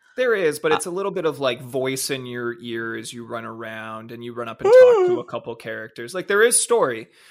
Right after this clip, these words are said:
Speaker 2: I
Speaker 1: It's
Speaker 2: like
Speaker 1: just not
Speaker 2: that.
Speaker 1: extensive cutscenes.
Speaker 2: I
Speaker 1: It's a
Speaker 2: think I'm
Speaker 1: free
Speaker 2: gonna,
Speaker 1: demo.
Speaker 2: I'll,
Speaker 1: You should just
Speaker 2: I'll
Speaker 1: try it.
Speaker 2: play the demo.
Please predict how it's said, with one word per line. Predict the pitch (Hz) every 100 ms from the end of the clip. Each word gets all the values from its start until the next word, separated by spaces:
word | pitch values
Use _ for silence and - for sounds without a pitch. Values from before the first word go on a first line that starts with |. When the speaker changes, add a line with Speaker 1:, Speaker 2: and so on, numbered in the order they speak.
| _ -
Speaker 2:
I | 320
Speaker 1:
It's |
Speaker 2:
like | 453
Speaker 1:
just | -
not | 139 123 - -
Speaker 2:
that. | 120
Speaker 1:
extensive | - 120 113 104 -
cutscenes. | 101 98 73 85 - - _ _ _ _ _ _
Speaker 2:
I | 196
Speaker 1:
It's | 214
a |
Speaker 2:
think | 330
I'm |
Speaker 1:
free | -
Speaker 2:
gonna, | 233 185
Speaker 1:
demo. | 160 113
Speaker 2:
I'll, |
Speaker 1:
You | 120 -
should | 165
just | 160 -
Speaker 2:
I'll | 175
Speaker 1:
try |
it. | 202
Speaker 2:
play | 247
the | 214
demo. | 180 127 101 90